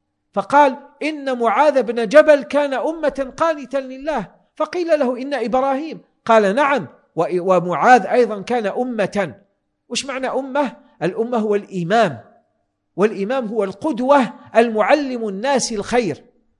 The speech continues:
"إن إبراهيم كان أمة"، يعني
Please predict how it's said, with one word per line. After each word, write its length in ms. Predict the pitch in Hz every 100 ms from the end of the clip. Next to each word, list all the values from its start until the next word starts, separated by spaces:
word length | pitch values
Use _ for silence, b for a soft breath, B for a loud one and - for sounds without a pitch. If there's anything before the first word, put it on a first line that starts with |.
| _ _ _ _ _ 175
"إن 160 | 170
إبراهيم 580 | 170 170 175 185 196 185
كان 280 | - 220 196
أمة"، 600 | - 254 226 202 277 294 _ _ _ _ _ _ _ _ -
يعني 480 | 127 143 196 214